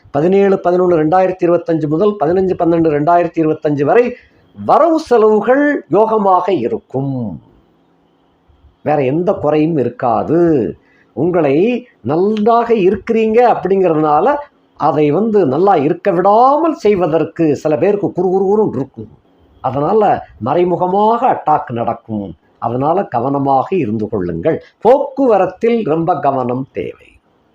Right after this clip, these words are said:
அதிவேக பயணத்தை கட்டாயம் தவிர்க்க வேண்டும். போக்குவரத்து வழிகாட்டு முறைகளை எல்லாம் தவறாமல் கடைப்பிடியுங்கள்.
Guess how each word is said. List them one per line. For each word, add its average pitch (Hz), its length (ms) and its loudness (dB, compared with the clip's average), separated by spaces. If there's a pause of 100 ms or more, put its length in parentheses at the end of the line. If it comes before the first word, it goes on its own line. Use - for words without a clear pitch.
(600)
அதிவேக 175 540 2
பயணத்தை 160 580 0
கட்டாயம் 151 640 0
தவிர்க்க 127 420 -2
வேண்டும். 101 460 -2
போக்குவரத்து 139 800 -2 (260)
வழிகாட்டு 151 420 0
முறைகளை 135 500 0
எல்லாம் 170 420 -2
தவறாமல் 156 580 0
கடைப்பிடியுங்கள். 101 800 -6